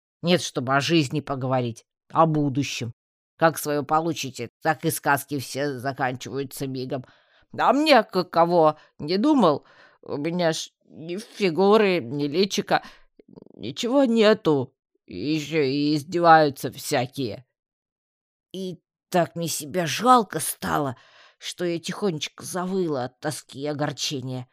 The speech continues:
Градук смотрел-смотрел на меня и тоже заплакал.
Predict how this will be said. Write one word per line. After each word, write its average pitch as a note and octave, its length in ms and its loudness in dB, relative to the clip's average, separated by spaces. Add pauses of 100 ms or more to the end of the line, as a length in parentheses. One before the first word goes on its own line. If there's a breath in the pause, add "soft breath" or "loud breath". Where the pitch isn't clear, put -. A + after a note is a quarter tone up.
(500)
Градук F3 680 -4
смотрел-смотрел E3 1040 -2
на C#3+ 120 -4
меня C3 420 -4
и E2 260 -12 (240)
тоже E3 340 0
заплакал. C#3+ 840 4